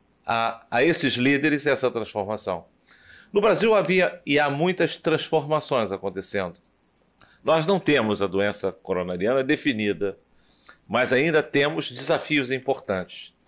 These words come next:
Talvez esse seja o pior desafio para o Brasil, para os residentes que estão aqui. Muitos deles vão perguntar, "Será que em dois mil e quarenta eu tenho emprego? Dois mil e trinta?"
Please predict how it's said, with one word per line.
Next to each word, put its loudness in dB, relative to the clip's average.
Talvez 4
esse 4
seja 2
o 2
pior 2
desafio 0
para -10
o -6
Brasil, 0
para 2
os -4
residentes 0
que -6
estão 0
aqui. -6
Muitos -2
deles 2
vão 0
perguntar, 0
"Será 2
que -2
em -2
dois 2
mil -4
e -4
quarenta 0
eu -2
tenho -4
emprego? 0
Dois 2
mil 0
e -4
trinta?" -2